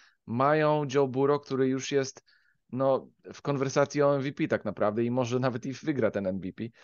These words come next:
Em, więc to jest drużyna najgroźniejsza dla Bills i Chiefs, bo przed sezonem tak wszyscy zas-, jak mówiliśmy o kto, kogo widzimy w rozgrywkach i tak dalej, e, w Super Bowlu i tak dalej, to tylko dwie opcje były. Bills, Chiefs.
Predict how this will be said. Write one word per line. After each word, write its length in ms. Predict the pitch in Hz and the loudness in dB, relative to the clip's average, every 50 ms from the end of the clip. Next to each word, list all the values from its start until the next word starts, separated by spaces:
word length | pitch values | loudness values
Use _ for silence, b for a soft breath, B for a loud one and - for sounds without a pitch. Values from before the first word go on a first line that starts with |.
| b b b b _ - | b b b b _ -8
Em, 640 | - 113 113 117 120 120 120 120 123 123 127 120 - _ _ _ _ _ _ _ _ _ _ _ _ _ _ _ _ _ _ _ _ _ _ - - - - | -4 -2 0 2 2 2 2 2 0 0 -2 -6 -10 _ _ _ _ _ _ _ _ _ _ _ _ _ _ _ _ _ _ _ _ _ _ -20 -20 -14 -12
więc 500 | 110 110 123 139 139 139 135 - - - | -8 -4 -2 -2 -2 -2 -4 -6 -8 -2
to 160 | - 160 160 | 2 4 4
jest 140 | 165 170 160 | 4 4 2
drużyna 360 | 175 165 160 156 156 151 151 | 0 -2 -2 0 0 0 0
najgroźniejsza 840 | 139 139 147 156 160 156 160 156 139 139 143 127 123 120 - 139 120 | 2 2 2 2 2 2 0 0 0 -2 -2 -2 -2 0 0 0 2
dla 140 | 117 120 117 | 2 2 2
Bills 380 | 117 131 143 147 135 - - | 2 0 -2 -2 -2 -4 -8
i 100 | 139 131 | -10 -10
Chiefs, 320 | - - 117 101 98 - - | -8 -8 -8 -8 -8 -8 0
bo 220 | 107 139 139 B B B B B B B B _ - | 2 4 4 B B B B B B B B _ -6
przed 260 | - - 214 214 - | 0 0 0 2 2
sezonem 360 | - 180 156 170 165 165 165 | 2 2 2 2 2 2 0
tak 140 | 160 151 151 | 0 -2 -2
wszyscy 300 | - 170 151 - 165 151 | -4 -6 -6 -4 -4 -4
zas-, 380 | 139 151 143 - - 90 110 147 | -2 -4 -4 -6 -10 -8 -4 -4
jak 180 | 139 - - | -4 -4 -4
mówiliśmy 580 | 131 127 147 151 147 151 143 151 - - 147 139 | -4 -2 0 0 2 0 0 0 -2 0 0 0
o 60 | 135 | 0
kto, 320 | - - 151 143 135 113 | 0 0 2 2 2 2
kogo 240 | - 156 147 147 151 | 0 0 0 0 0
widzimy 360 | 131 139 123 131 143 139 139 | 0 -2 -4 -2 -2 -2 0
w 40 | 123 | 0
rozgrywkach 500 | 123 127 110 123 131 139 - 143 131 131 | 0 0 -2 -2 -6 -6 -6 -6 -8 -4
i 20 | 120 | -2
tak 140 | 127 113 | -2 0
dalej, 260 | 98 120 113 131 156 151 B B B B B B B B | 2 4 4 4 2 0 B B B B B B B B
e, 200 | - 151 151 - | 4 4 4 4
w 60 | - - | 4 0
Super 240 | 170 143 160 139 | 0 0 0 2
Bowlu 220 | 123 139 143 147 147 | 4 4 4 4 2
i 20 | |
tak 140 | 139 131 120 | 0 2 2
dalej, 220 | 135 139 156 185 | 4 4 4 2
to 100 | 180 214 | 0 0
tylko 180 | 202 220 - 226 | -4 -2 -2 0
dwie 200 | 196 196 220 214 | 2 4 6 6
opcje 280 | 196 - - - 131 113 | 6 4 2 0 -2 -2
były. 260 | 107 113 110 113 117 | 0 0 0 0 0
Bills, 360 | 117 120 185 214 226 220 - | 0 0 0 0 0 -2 -6
Chiefs. 400 | - - 131 113 - - - - | -4 -2 -2 -2 -4 -8 -14 -14